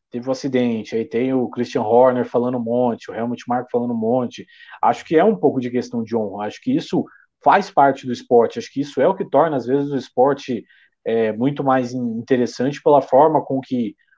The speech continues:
algumas partes, é, levem as coisas pro, pro pessoal e como as pessoas se motivam a, a, a partir de determinados acontecimentos. E,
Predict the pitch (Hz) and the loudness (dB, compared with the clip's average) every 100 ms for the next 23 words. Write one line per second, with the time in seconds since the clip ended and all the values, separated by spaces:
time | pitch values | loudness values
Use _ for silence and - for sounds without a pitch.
0 | - 113 117 127 120 - 123 117 - 120 | -2 -2 0 -2 -4 2 4 4 0 -4
1 | 101 107 110 107 104 104 123 127 123 117 | -6 -8 -4 0 -2 2 2 2 0 -4
2 | - 123 117 113 - 117 113 101 95 _ | -2 0 0 -2 -4 -4 -2 -2 -6 _
3 | _ _ _ - 113 120 - 123 110 123 | _ _ _ -14 -8 -6 -4 4 6 8
4 | 123 113 123 117 - 113 - 120 - - | 6 4 -2 -4 -6 -12 -6 -6 -6 -16
5 | - 143 135 - 175 165 151 147 151 131 | -10 -6 -6 -4 -4 -2 -2 -2 -2 -2
6 | - 120 113 139 135 139 147 147 _ _ | -4 -4 0 0 0 0 -2 -2 _ _
7 | _ 131 139 143 143 135 131 135 135 127 | _ -4 -2 0 0 2 2 2 2 2
8 | 127 127 131 131 120 123 113 104 107 104 | 2 0 0 -2 -2 -2 -4 -4 -12 -8
9 | 120 120 113 107 | -4 -4 -4 -6